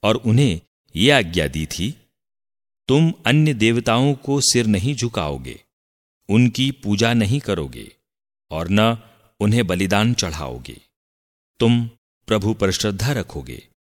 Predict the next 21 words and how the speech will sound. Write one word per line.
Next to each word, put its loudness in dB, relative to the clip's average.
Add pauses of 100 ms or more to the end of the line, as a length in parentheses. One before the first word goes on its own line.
(340)
जो 0
अपने 0
सामर्थ्य 0 (300)
तथा -2
बाहुबल 0
द्वारा 0 (520)
तुम 4
लोगों 4
को 0
मिस्र 2
से 2
निकाल 0
लाया। -8 (840)
तुम -2 (180)
उसी -2
को 0
सिर 0
झुकाओगे -4 (440)
और -2
उसी -2
को -4